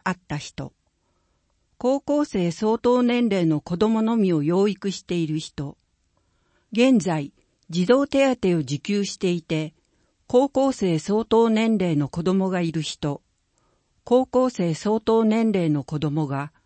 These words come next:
中学生から支給対象の子どもとして申請されていて、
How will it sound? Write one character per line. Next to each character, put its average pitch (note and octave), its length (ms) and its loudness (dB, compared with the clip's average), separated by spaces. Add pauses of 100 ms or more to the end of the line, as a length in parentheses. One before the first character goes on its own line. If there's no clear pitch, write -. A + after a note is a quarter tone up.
(400)
中 A#3+ 240 -2
学 A#3+ 260 0
生 F3 240 -2
か D3+ 140 -6
ら C#3+ 120 -4
支 - 200 -8
給 A#3 200 -2
対 A#3+ 240 -2
象 F#3 220 -2
の D3+ 140 0
子 E3 160 -8
ど F#3 100 0
も G3 140 -2
と F#3+ 120 -4
し - 80 -10
て F3+ 120 -6
申 G3 260 -2
請 F#3 220 -2
さ F3 160 -4
れ F3 100 -2
て E3+ 160 -4
い D#3 100 -4
て、 D3+ 300 -8